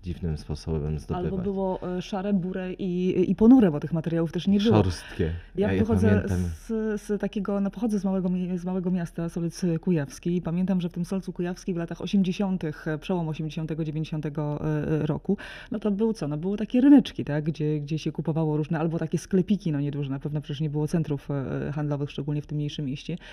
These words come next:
Speaker 2: I pamiętam, e, takie sytuacje, że kobiety, które sprzedawały materiał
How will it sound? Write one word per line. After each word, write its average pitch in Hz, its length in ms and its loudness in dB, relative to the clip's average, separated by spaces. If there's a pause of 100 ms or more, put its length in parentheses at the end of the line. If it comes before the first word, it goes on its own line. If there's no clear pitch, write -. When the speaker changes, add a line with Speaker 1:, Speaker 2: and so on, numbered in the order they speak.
(380)
Speaker 2:
I 208 80 0
pamiętam, 196 600 -2
e, 180 680 -4
takie 180 220 -4
sytuacje, 170 640 -4
że 160 260 -4
kobiety, 180 500 -2
które 156 240 -6
sprzedawały 180 540 -2
materiał 165 680 -2